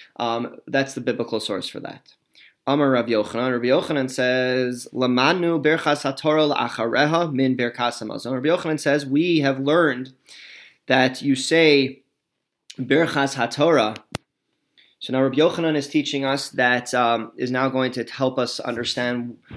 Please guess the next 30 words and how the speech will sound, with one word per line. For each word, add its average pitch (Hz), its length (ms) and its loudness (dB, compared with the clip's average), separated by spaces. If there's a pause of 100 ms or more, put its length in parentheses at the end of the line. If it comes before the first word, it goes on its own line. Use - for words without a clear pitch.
(140)
from 127 220 -2
where 139 160 2
do 135 80 -4
we 131 160 -2
know 117 200 -4
that 117 160 -6
you 123 60 -10
say 120 240 -4
blessings 120 680 -4
after 151 420 0
reading 110 320 -4
the 98 80 -6
Torah. 95 320 -8
Like 101 220 -12
when 107 180 -6
someone 107 320 -8
gets 107 220 -8
an 110 80 -6
Aliyah, 113 440 -2
you 110 60 -6
say 110 160 -6
blessings 107 460 -8
before 107 340 -8
the 117 80 -4
Aliyah 143 320 0
and 147 100 -4
then 143 80 -4
after 156 300 -4
the, 110 260 -4
before 139 540 2